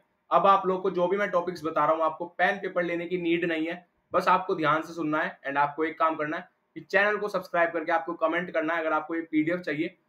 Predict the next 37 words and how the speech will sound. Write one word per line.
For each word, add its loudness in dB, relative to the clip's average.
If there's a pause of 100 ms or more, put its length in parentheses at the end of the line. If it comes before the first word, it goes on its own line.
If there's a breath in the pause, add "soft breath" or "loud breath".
(160)
जिसके -4
अंदर 0
मैंने 0
important -2
topics -2
बताए 0
हैं, -6 (320)
तो 2
आपको 4
aptitude 0
comment 0
करना 0
है। -4
comment 0
section -6
के -4
अंदर -2 (400)
subscribe 0
करके -2
आप 2
लोग -2
को -16
कमेंट -2
करना 0
है -2
aptitude। -4 (1160)
क्या 0
करना 0
है? 0
Aptitude। -4 (140)
तो -8
आपको 0
बस -2
इतना -4
काम 4
करना 0
है। -6